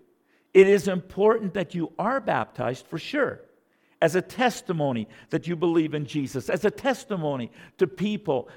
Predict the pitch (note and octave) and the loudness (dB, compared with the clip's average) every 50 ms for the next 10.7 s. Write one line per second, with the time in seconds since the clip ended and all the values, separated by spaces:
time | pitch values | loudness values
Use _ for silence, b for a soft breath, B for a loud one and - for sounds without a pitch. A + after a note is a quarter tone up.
0 | B - D#3 D#3 - E3+ E3 D3+ D3 D3 D3+ D#3+ D3+ - - E3+ D#3+ D#3+ D#3 D#3 | B 2 2 2 2 -8 -6 -4 -4 -4 -4 -4 -6 -4 -2 0 2 2 2 0
1 | D3 C3 B2 G#2+ B B B B G3+ F3+ - - - - - B3+ B3 C4 C#4 C4 | -2 -4 -4 -8 B B B B -4 -4 -4 -6 -10 -4 2 2 2 4 2 -2
2 | - - - - - F#3+ F#3 E3 - - C#3+ C3+ C3+ - b b b b b - | -4 -6 -14 -10 -8 -6 -6 -6 -6 -6 -8 -8 -8 -10 b b b b b 0
3 | F#3 F3+ F#3 G#3+ A3+ G#3+ G3+ G3+ G3 - - - - C4+ D4+ D#4+ D4+ C4 F#3+ E3+ | 0 0 0 0 0 0 0 0 -2 -4 -12 -12 -6 -4 -2 -2 0 0 0 0
4 | F3 - - - - A#3+ C4 C4 C#4+ D4 C#4+ B3+ A3 F3+ C3+ C3 C#3+ C#3+ B B | -2 -2 -8 -8 -6 -4 -2 0 0 0 2 2 2 2 2 0 0 -4 B B
5 | B B B B A3 A#3+ G#3+ F3+ - - G#3+ A#3 A#3+ C4 C4+ G#3 F3+ E3 A2+ - | B B B B 2 2 2 0 -8 -4 -4 -2 -2 -2 -4 -4 -4 -6 -6 -8
6 | - - - _ _ _ _ _ _ _ _ _ - G#3+ A3 G#3+ - - - A#3+ | -14 -20 -20 _ _ _ _ _ _ _ _ _ 0 0 0 0 -2 -8 -4 -2
7 | C4 C4 D4+ C4 - A#3 A3 F#3 E3 D#3 C3+ A#2+ G#2+ - - _ _ b b b | -2 -2 -2 -4 -4 -4 -4 -2 0 0 -2 -2 -2 -6 -12 _ _ b b b
8 | b b - G#3 A3+ A#3+ F3 - C#4 C#4 C#4+ C4+ A#3+ F#3+ - B3+ C4 B3 A#3+ G#3+ | b b 0 0 0 0 2 2 2 2 2 0 -2 -2 -2 -2 0 0 0 -2
9 | G#3+ C4 D4 C#4+ - B3+ A#3+ - - E3 B2+ - - G#3+ A3+ - A#3+ A3+ - - | 0 0 -2 -2 0 -4 -4 -2 -2 -4 -4 -4 -4 -6 -4 -4 -6 -6 -6 -4
10 | A#3 B3+ A3+ A#3 A#3+ - - A3 B3+ C#4+ C4+ G#3+ D3 B2 | -4 -4 -4 -4 -6 -8 -6 -4 -4 -4 -4 -4 -6 -8